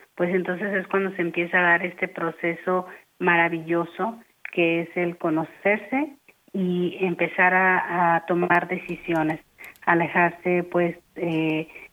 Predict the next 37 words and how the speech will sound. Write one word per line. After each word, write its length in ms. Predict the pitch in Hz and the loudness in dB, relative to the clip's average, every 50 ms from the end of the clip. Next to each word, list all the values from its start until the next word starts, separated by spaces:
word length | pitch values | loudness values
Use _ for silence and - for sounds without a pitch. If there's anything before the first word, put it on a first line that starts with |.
| _ _ | _ _
del 220 | 180 170 165 160 | -2 0 0 0
ruido, 480 | 160 165 170 180 180 175 175 175 175 175 - _ _ | 2 2 2 2 2 2 2 2 2 0 -4 _ _
alejarse, 560 | - 202 165 170 165 151 - 170 165 160 - - - | 0 2 2 2 2 4 4 4 4 4 0 -2 0
eh, 960 | 170 170 165 170 165 160 147 180 175 175 160 156 156 156 151 151 151 160 160 - _ _ _ _ - | 0 2 2 2 0 0 0 0 0 0 0 0 0 0 0 0 -2 -2 -6 -10 _ _ _ _ -8
de 400 | 185 165 175 165 160 160 160 160 | -2 0 2 2 4 2 2 2
las 200 | 165 160 156 - | 2 2 2 2
opiniones 760 | 190 175 - 175 170 175 180 180 185 190 196 196 202 196 - - | -4 -4 -2 -2 0 2 2 2 2 2 2 0 0 0 -4 -4
externas, 720 | 180 - - - _ - 180 170 165 - 165 170 180 220 226 - - - - - - - _ _ | -4 -4 -8 -10 _ 2 4 4 4 4 2 2 2 2 -2 -10 -18 -20 -20 -20 -20 -20 _ _
que 240 | - 185 180 - - - | -2 -2 -2 -2 -4 -4
sí 160 | 202 202 202 | -2 2 2
es 220 | 226 240 233 233 220 | 2 2 0 -4 -4
bien, 420 | 208 202 196 196 196 208 226 240 | 0 2 4 4 4 2 0 -2
es 180 | 226 196 185 - | -6 -6 -6 -2
bueno 260 | 185 185 185 190 190 | 0 0 2 2 0
escuchar, 680 | 190 185 - - 160 - - 190 175 170 190 226 - - - - - _ _ _ - | -2 -2 -8 -12 -12 -8 0 2 4 4 4 2 2 -4 -14 -20 -20 _ _ _ -2
no 280 | 185 190 185 185 185 185 | 2 2 4 2 2 2
podemos, 520 | - 190 185 185 180 180 185 185 190 190 190 - - _ | 2 2 4 4 4 4 4 2 2 0 -4 -14 -6 _
pues... 300 | - 170 165 160 156 - - - - _ | 0 2 2 2 0 -4 -10 -16 -16 _
Eh, 500 | - 175 180 170 160 156 156 156 156 151 - _ _ _ _ _ _ _ _ _ _ | -8 -4 -2 0 0 2 0 0 -2 -4 -8 _ _ _ _ _ _ _ _ _ _
de-, 400 | - 180 175 160 156 156 156 151 - | -2 0 2 2 2 2 0 0 0
detenernos 760 | 165 160 - 185 170 180 185 185 190 185 175 180 185 - | -2 -2 0 0 2 2 2 2 2 2 2 0 0 0
en 120 | 190 175 170 | 0 2 2
eso 300 | 170 175 175 - 185 180 | 2 2 0 -2 -2 -2
y 80 | 175 | -2
tomar 300 | 170 175 165 165 165 165 | 0 0 2 4 4 4
una 140 | 165 175 175 | 6 4 4
decisión 500 | 170 170 160 156 147 151 - 165 170 170 | 2 2 -2 -6 -10 -4 -2 0 0 2
en 140 | 165 160 160 | 2 2 4
base 300 | 160 156 160 156 - 175 | 4 4 4 4 2 2
a 60 | 165 | 2
lo 180 | 156 147 147 - | 2 0 -2 -4
que 100 | - 156 | -6 -4
los 160 | 147 147 147 | -4 -4 -4
demás 340 | 151 147 147 156 156 151 156 | -2 0 2 2 2 2 0
nos 200 | 156 156 151 - | -2 -4 -2 -2
digan, 320 | 156 151 151 156 156 160 | -4 -2 0 -2 -2 -2
¿no? 100 | 175 190 | -2 -6